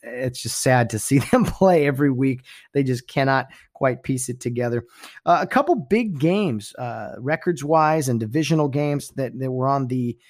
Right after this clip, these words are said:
um, slate on Sunday was the Tennessee Titans and the Indianapolis Colts. And the Titans really took it to the Colts after the Colts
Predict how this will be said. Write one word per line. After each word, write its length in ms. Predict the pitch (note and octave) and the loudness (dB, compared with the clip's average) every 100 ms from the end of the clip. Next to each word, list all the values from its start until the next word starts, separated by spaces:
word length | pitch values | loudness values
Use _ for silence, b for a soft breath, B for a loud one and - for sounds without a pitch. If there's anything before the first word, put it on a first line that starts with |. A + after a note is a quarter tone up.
| b b - | b b -10
um, 420 | A#2+ A#2 A2+ G#2+ _ - - _ | -6 -4 -6 -8 _ -14 -14 _
slate 400 | - - D3 C#3 | -10 -4 0 0
on 200 | - B2+ | -2 -4
Sunday 520 | A#2+ - G3+ F3+ D3 C3 B B | -4 0 2 4 2 0 B B
was 340 | C3+ D3+ C3 | -2 0 0
the 160 | B2+ C#3+ | -2 -4
Tennessee 400 | B2+ F3+ A3+ - | 0 -2 0 -4
Titans 340 | - E3 F3+ | 2 2 2
and 80 | C3+ | -2
the 80 | B2 | 0
Indianapolis 680 | D#3 E3 D3 D3 C#3+ A2+ - | 0 2 2 0 -2 -6 -6
Colts. 440 | - C#3 A#2 - b b b | -2 -2 -2 -10 b b b
And 140 | C3+ C#3 | -4 -4
the 60 | |
Titans 480 | C3 - G#3 C4+ D#3 | -4 0 0 0 -2
really 280 | B2+ F3+ E3 | 0 2 2
took 300 | C3 - F#3 | -2 -6 -4
it 140 | C#3+ | -10
to 180 | - E3+ | -6 -4
the 100 | D3+ | -4
Colts 360 | C3 C3 A#2 A#2+ | -4 -4 -4 0
after 260 | C3 B2+ | 0 0
the 80 | A#2+ | -6
Colts 300 | A#2 E3 F3 | -2 -2 -2